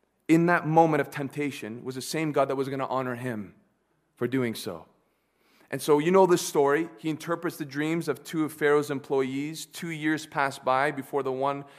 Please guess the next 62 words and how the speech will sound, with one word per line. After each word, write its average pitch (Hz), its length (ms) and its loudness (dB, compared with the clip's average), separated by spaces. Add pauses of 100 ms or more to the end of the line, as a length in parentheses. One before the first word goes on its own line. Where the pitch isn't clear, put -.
(140)
he - 60 -10
goes, 120 180 -2
"Oh, 135 100 -6
I 123 80 -6
forgot 123 320 -6
about 104 200 -8
that 101 160 -10
guy. 104 180 -12 (220)
Hey, 135 160 -6
Pharaoh, 139 300 -2
by 117 180 -2
the 120 80 -6
way, 113 260 -4 (240)
uh, 113 120 -6
there's 143 200 0
somebody 143 220 -4
who 127 60 -4
can 127 120 -4
interpret 120 380 -6
your 127 160 -2
dreams. 110 420 -10 (160)
Maybe 131 200 -2
you 127 80 0
should 120 200 -6
consider 127 320 -6
him 113 60 -8
'cause 110 160 -12
he 131 100 -4
was 113 180 -6
right 113 200 -2
about 104 220 -4
ours." 101 480 -6 (300)
Pharaoh 104 140 -6
says, 98 200 -10
"Get 104 180 -4
him." 87 160 -16 (420)
They 113 120 -6
get 127 220 0
him. 147 120 -2
They 120 100 -4
bring 131 220 -4
him 131 40 -6
before 127 280 -4
him. 135 40 -4
He 123 80 -6
interprets 135 480 -8
Pharaoh's 131 380 -4
dream. 127 360 -10
It's - 220 -14
accurate. 147 480 -4 (380)
And 110 100 -14
he 110 40 -12
gets 120 160 -6
hired 160 340 2
for 165 100 -10
the 147 100 -6
job 143 300 2
to - 80 -16
be 113 80 -10
second 160 400 -8
in 156 80 -10
command 151 460 -8